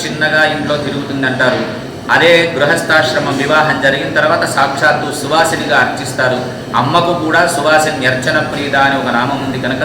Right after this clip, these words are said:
సువాసినులను ఎంత అర్చిస్తే అంత. అటువంటి సువాసినులందరూ కలిసి ఒక దగ్గర పారాయణం చేస్తున్నారు. మొట్టమొదటిగా సువాసినులు చేసేటువంటి ఒక వ్రతమే గౌరీ వ్రతం. అటువంటి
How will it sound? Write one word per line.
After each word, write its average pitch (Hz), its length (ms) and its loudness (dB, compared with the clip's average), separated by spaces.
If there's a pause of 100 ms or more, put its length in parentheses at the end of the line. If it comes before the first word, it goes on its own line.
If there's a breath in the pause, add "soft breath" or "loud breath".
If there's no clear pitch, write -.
సువాసినులను 151 600 -2 (120)
ఎంత 151 160 -2 (120)
అర్చిస్తే 170 520 0
అంత. - 180 -2 (920)
అటువంటి 170 380 0 (100)
సువాసినులందరూ 156 920 0 (160)
కలిసి 170 240 0 (100)
ఒక 143 160 0
దగ్గర 143 260 2
పారాయణం 135 360 2 (100)
చేస్తున్నారు. 143 460 -2 (400)
మొట్టమొదటిగా 170 680 2
సువాసినులు 165 580 0
చేసేటువంటి 156 480 0
ఒక 147 140 0
వ్రతమే 131 380 0 (200)
గౌరీ 165 320 4
వ్రతం. 135 260 0 (520)
అటువంటి 135 320 0